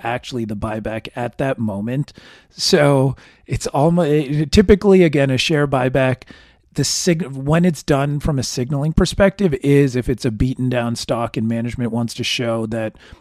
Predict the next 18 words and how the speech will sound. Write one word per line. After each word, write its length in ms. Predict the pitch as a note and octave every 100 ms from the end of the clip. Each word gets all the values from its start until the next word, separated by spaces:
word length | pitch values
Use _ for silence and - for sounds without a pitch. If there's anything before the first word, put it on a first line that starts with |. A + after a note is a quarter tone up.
| -
we're, 360 | C3 C3+ B2+ A#2+
we're 420 | B2+ B2+ B2+ B2+
confident 640 | - B2+ B2 B2+ A#2+ A#2
in 160 | B2+ A#2+
this, 300 | B2 B2 -
we 160 | A#2+ B2+
think 220 | C#3+ B2
this 180 | C3 A#2+
is 160 | G#2+ -
undervalued. 1080 | C#3+ D#3 C#3 B2+ G#2+ G2 G2+ A2 A2 C3 E3+ - - - -
Um, 480 | D3 C#3+ C3 B2 - -
it's 240 | D3 C3 - -
almost 500 | C#3 E3 F#3+ E3+ -
never 460 | B2+ B2+ C#3+ D#3
you 180 | D3+ C#3+
would 160 | B2 A#2
see 240 | -
it 80 | C3